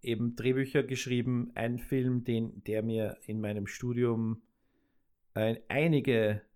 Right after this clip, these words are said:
äh, den wir, den wir sehr tief analysiert haben und das Drehbuch und so weiter, das war so ein schöner Beispielfilm, war Weihnachtsengel küsst man nicht.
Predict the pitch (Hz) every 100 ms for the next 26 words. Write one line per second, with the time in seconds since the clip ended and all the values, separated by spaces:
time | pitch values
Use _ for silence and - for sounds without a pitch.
0 | - _ _ - - 117 117 113 - 110
1 | 107 101 113 110 110 139 135 147 143 -
2 | 131 123 113 131 135 131 139 135 117 117
3 | 104 127 135 135 123 120 120 - 131 113
4 | 107 107 - 110 107 82 110 - 123 127
5 | 120 117 - - - - 120 139 165 -
6 | - 139 143 135 135 - 170 - - 101
7 | 101 139 - -